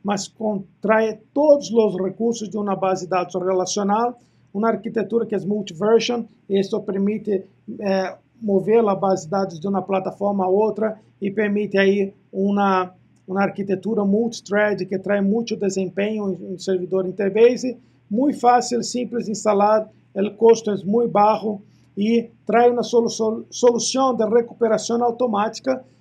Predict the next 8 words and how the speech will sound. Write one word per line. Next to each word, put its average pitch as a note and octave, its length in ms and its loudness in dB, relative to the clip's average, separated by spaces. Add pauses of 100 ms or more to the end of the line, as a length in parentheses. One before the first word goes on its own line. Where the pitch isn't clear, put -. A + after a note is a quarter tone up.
(140)
que G3+ 100 -2
foi G#3 260 0
o G3 160 -2
Journaling A3+ 520 0
Archive A3 460 2
que G#3+ 100 -10
vimos G3+ 460 -8 (200)
inicialmente, G#3 800 0